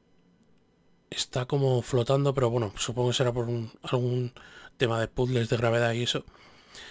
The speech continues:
Y lo que estoy viendo es que nos queda poquito, ¿veis? No sé cuántos capítulos llevaremos. Pero bueno, el juego no es muy largo, o sea que a lo mejor incluso acabamos hoy porque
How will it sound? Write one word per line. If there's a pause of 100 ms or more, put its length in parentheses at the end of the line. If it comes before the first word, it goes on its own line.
(420)
Y
lo
que
estoy
viendo
es
que
nos
queda
poquito,
¿veis? (1700)
No
sé
cuántos
capítulos
llevaremos. (1600)
Pero
bueno,
el
juego
no
es
muy
largo,
o
sea
que
a
lo
mejor
incluso
acabamos
hoy
porque